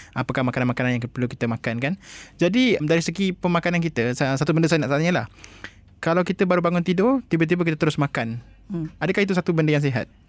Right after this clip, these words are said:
Speaker 2: Badan kita tahu bila dia nak makan, <laughs> ya.
Speaker 1: Hmm.
Speaker 2: Makanan keperluan. Bila kita sudah bangun, biasanya kalau normal days, kita makan sarapan pagi, ya tak?
Speaker 1: Ya, ya.
Speaker 2: So, sarapan pagi itu memang tak sehebat <laughs> macam sahur.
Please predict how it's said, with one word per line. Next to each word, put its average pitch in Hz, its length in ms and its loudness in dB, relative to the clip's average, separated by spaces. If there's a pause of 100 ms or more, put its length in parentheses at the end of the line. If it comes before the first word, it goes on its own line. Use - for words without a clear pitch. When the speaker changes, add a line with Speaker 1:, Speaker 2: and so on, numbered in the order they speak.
(200)
Speaker 2:
Badan 254 580 -4
kita 214 360 -4
tahu 208 240 -4
bila 196 280 -2
dia 196 200 -2
nak 208 400 -4
makan, 190 540 -2
<laughs> - 40 -20
ya. - 140 0
Speaker 1:
Hmm. 139 320 0
Speaker 2:
Makanan 233 400 2
keperluan. 214 720 0 (420)
Bila 285 320 4
kita 285 300 -2
sudah 190 240 -2
bangun, 175 640 -2 (100)
biasanya 285 760 0
kalau 247 400 0
normal 220 480 -2
days, 226 240 0
kita 277 240 -2
makan 277 240 0
sarapan 269 340 2
pagi, 285 460 0
ya 330 160 0
tak? 208 240 0
Speaker 1:
Ya, 139 140 2 (120)
ya. 117 80 -2
Speaker 2:
So, 330 160 2
sarapan 359 540 0
pagi 233 340 -2
itu 269 160 -2
memang 233 400 0
tak 247 380 -2
sehebat 277 1500 0
<laughs> 156 60 -4
macam 240 340 0
sahur. 214 640 0